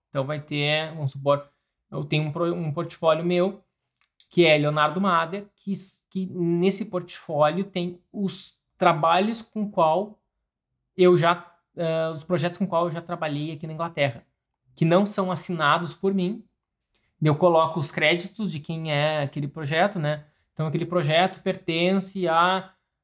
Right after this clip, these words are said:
a Queen's Architects, pertence a A A G M M Architects, pertence a Steve Trevelyan Architects. Então, os, os escritórios com, com qual eu já trabalhei aqui, to-, ah, T P Bennett.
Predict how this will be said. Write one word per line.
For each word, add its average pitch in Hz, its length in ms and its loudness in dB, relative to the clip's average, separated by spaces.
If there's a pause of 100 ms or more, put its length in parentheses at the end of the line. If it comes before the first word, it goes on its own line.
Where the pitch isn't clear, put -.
(120)
a 160 520 -2
Queen's 165 340 0
Architects, 143 500 -6
pertence 151 480 -8
a 147 100 -2
A - 20 -10
A 156 540 -6
G 147 80 -4
M 143 140 -2
M 147 200 0
Architects, 127 580 -6
pertence 139 460 -6
a - 20 -4
Steve 147 320 -8
Trevelyan 139 420 -2
Architects. 131 460 -4
Então, 160 260 0
os, 147 140 -4
os 160 140 -4
escritórios 156 340 0
com, 147 160 -8 (100)
com 156 160 -2
qual 151 180 2
eu 147 60 -2
já 147 80 -2
trabalhei 147 460 -2
aqui, 143 500 2 (200)
to-, 135 160 2
ah, 123 500 -2 (100)
T 151 160 0
P 151 140 0
Bennett. 131 480 0